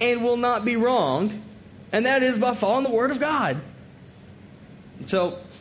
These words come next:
we need to reprove, we need to reprimand, and we need to rebuke, and we need to, we need to be stern. And a part of that, you know, I'm looking at this passage, part of that means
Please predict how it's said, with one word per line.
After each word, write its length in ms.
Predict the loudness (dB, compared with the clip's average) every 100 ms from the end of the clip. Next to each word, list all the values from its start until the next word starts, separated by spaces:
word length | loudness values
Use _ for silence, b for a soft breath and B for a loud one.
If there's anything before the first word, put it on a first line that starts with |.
| -20 -20 -20 -20 -20 -20 -20 -20 -20 -20 -20 -20 -20 -20 -14
we 480 | -2 2 2 4 4
need 540 | 4 2 0 0 -2 -4 -10 -20 -20 -20 -20 -20 -20 -20 -20 -20 -6
to 100 | 0
reprove, 600 | 0 0 -2 2 2 2
we 120 | 2
need 120 | 0
to 60 | 0
reprimand, 640 | 0 0 -2 -4 -4 -6 -8 -14 -20 -20 -20 -20 -20 -20 -20 -20 -20 -20 -20 -8
and 160 | -4 0
we 80 | 0
need 200 | 0 0
to 100 | -2
rebuke, 420 | 0 0 0 0
and 100 | -2
we 100 | 0
need 180 | -2 -2
to, 160 | -4 -4 -20 -20 -20 -20 -6
we 120 | -2
need 140 | 0 0
to 60 |
be 100 | -2
stern. 600 | -4 -4 -2 0 0 -4 -10 -18 -20 -20 -20 -20 -20 -20 -20 -20 -20 -20 -20 -10
And 80 | -6
a 40 |
part 300 | -6 -2 0
of 80 | 2
that, 280 | 2 0 -4 -14 -20 -20 -20 -20 -8
you 60 | -2
know, 140 | 0
I'm 220 | 2 2
looking 260 | 2 0 0
at 140 | 0
this 120 | -2
passage, 480 | -2 -2 -2 -4 -4
part 160 | 0 2
of 40 |
that 140 | 0 0
means 520 | -2 -2 -4 -8